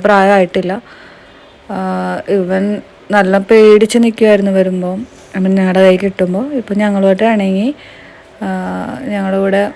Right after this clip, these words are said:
നിൽക്കും. ഞങ്ങളതിന് വീടൊക്കെ ഉണ്ടാക്കുന്ന ഒരു ചെറിയ ബോക്സിലൊക്കെ ഉണ്ടാക്കി വെച്ച്, അതിന് ശേഷം കുറച്ചുകൂടെ നല്ലൊരു ബോക്സ് ഉണ്ടായിരുന്നു, അതിലേക്ക് ബെഡ് പോലെയൊക്കെ സെറ്റാക്കി കൊടുത്തിട്ടുണ്ട്. പക്ഷേ അവനിക്ക് അതൊന്നും പറ്റില്ല. അവൻ ആ ബെഡൊക്കെ വലിച്ച് മാറ്റി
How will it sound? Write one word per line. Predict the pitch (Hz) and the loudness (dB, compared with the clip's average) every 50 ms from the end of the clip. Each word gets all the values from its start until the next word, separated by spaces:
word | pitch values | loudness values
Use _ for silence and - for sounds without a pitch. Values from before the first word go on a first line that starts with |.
| - - - - - - - - - - - - - 196 | -14 -20 -20 -20 -20 -20 -20 -20 -20 -20 -18 -10 -6 -4
നിൽക്കും. | 196 196 196 - 202 196 208 208 202 | -4 -4 -2 0 0 2 2 2 0
ഞങ്ങളതിന് | 190 185 185 190 190 190 196 214 | 0 0 0 0 0 2 4 4
വീടൊക്കെ | 220 214 202 190 196 185 - 208 208 208 202 202 - - - - 214 | 6 6 6 4 4 2 4 4 4 4 4 2 -2 -6 -4 -2 0
ഉണ്ടാക്കുന്ന | 202 208 214 220 208 - 247 226 226 262 | 2 4 4 4 4 4 6 6 6 6
ഒരു | 285 277 - | 6 6 4
ചെറിയ | 285 247 208 190 190 190 190 220 | 4 4 4 4 2 2 2 2
ബോക്സിലൊക്കെ | 214 208 196 190 - - - - 196 196 185 185 - 208 233 - - - - - - - - - - - - - 359 339 254 | 2 2 2 0 -6 -10 -8 -4 -2 -2 -2 -2 -4 -6 -6 -8 -12 -18 -20 -20 -20 -20 -20 -20 -20 -20 -20 -16 -10 -6 -4
ഉണ്ടാക്കി | 226 214 214 214 202 208 247 | 0 2 2 0 2 4 2
വെച്ച്, | 247 226 233 233 226 214 | 2 4 2 0 0 2
അതിന് | 196 190 185 190 185 208 | 2 0 0 0 0 0
ശേഷം | 220 220 202 220 226 233 233 | 0 0 2 0 0 0 0
കുറച്ചുകൂടെ | 247 240 233 214 226 220 226 233 240 | 0 -2 0 0 0 0 2 2 2
നല്ലൊരു | 233 220 214 208 208 202 214 214 214 220 214 208 208 202 | 2 2 2 2 2 2 2 2 0 -4 -6 -8 -4 -2
ബോക്സ് | 220 214 202 - - - 226 202 | -2 -2 -4 -6 -6 -4 -4 -4
ഉണ്ടായിരുന്നു, | 185 170 160 160 160 165 170 196 196 - - - - - - - - - - - 196 | -2 -2 -4 -4 -4 -4 -6 -6 -8 -14 -20 -20 -20 -20 -20 -20 -20 -20 -10 -6 -2
അതിലേക്ക് | 190 185 180 175 170 165 170 - 180 190 196 - - - - - - 180 196 | 0 0 2 2 0 0 0 -2 -2 0 -2 -4 -8 -14 -16 -12 -4 0 2
ബെഡ് | 190 185 170 170 185 185 | 2 2 0 0 0 2
പോലെയൊക്കെ | 185 180 185 185 180 196 190 208 | 2 2 2 2 2 2 2 2
സെറ്റാക്കി | 208 190 - 185 180 190 190 185 | 0 2 0 2 2 2 2 2
കൊടുത്തിട്ടുണ്ട്. | 208 196 190 180 185 175 185 190 190 180 185 190 | 2 0 2 0 -2 0 0 0 0 0 -2 -2
പക്ഷേ | 185 175 202 196 | -2 0 0 0
അവനിക്ക് | 196 196 196 208 208 | 0 2 2 2 2
അതൊന്നും | 208 202 196 196 202 208 | 2 2 0 0 0 0
പറ്റില്ല. | 214 208 - 190 175 180 180 190 214 - - - 196 185 | 0 0 -2 -4 -2 -2 -4 -6 -8 -14 -12 -8 -6 -4
അവൻ | 180 180 185 190 | -4 -2 -2 0
ആ | 185 190 | 0 0
ബെഡൊക്കെ | 196 185 196 185 190 190 196 | 2 2 0 0 0 2 0
വലിച്ച് | 190 190 185 - 196 185 185 - - - - - - - - - - - - - 202 | 0 0 -2 -4 -4 -4 -4 -8 -12 -16 -20 -20 -20 -20 -20 -20 -20 -20 -10 -4 -2
മാറ്റി | 196 190 180 - - | 0 0 -2 -2 -2